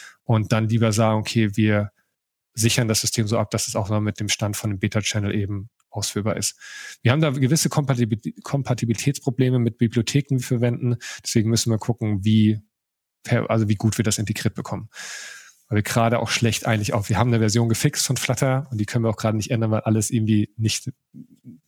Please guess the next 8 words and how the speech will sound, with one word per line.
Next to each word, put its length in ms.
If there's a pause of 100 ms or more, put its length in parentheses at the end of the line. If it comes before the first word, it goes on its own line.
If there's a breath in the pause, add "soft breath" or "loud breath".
(100)
mit 440
dem 260
Stand 340
eines 200
Packages 460
zusammen 300
funktioniert. 500 (880 loud breath)
Aber 380